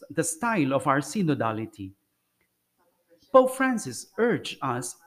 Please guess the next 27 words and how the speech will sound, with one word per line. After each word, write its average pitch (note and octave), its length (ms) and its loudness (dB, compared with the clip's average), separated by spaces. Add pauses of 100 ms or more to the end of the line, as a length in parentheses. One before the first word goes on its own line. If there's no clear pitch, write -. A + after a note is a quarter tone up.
(120)
to A#3 140 -6
do A#3 180 2
this C#3+ 460 -2
when C#3+ 540 0
welcoming D3+ 480 0
the B2 80 0
participants B2+ 680 -8
in C3+ 120 -2
the A#2 80 -6
General C3+ 380 -2
Assembly C#3 520 -4
of A#2 140 -6
the A#2+ 80 -2
Work B2+ 260 -2
of G#3 120 -2
Mary D3 400 0
at A2 100 -8
the A#2 80 -6
Vatican F3 640 -4 (260)
on C3+ 160 0
sixth - 460 -6 (180)
February. A2 680 -2 (840)
Among F#3+ 240 4
other C3+ 300 0
things, G#3 320 -2
he G#3 140 -2
said, A2 460 -6